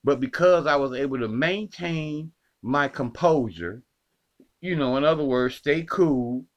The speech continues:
keep calm, deal with the, uh, uh, situation intelligently or s-, instead of emotionally, I was able to just walk away.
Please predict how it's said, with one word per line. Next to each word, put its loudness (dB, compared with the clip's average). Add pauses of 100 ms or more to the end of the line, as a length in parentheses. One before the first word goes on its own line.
(340)
keep -4
calm, -2 (1200)
deal 0
with -2
the, -6
uh, 2 (120)
uh, 2 (100)
situation -4
intelligently -2
or -2
s-, -14 (400)
instead 2
of 0
emotionally, -2 (1200)
I 6
was 2
able -2
to -12
just -6 (560)
walk 4
away. -2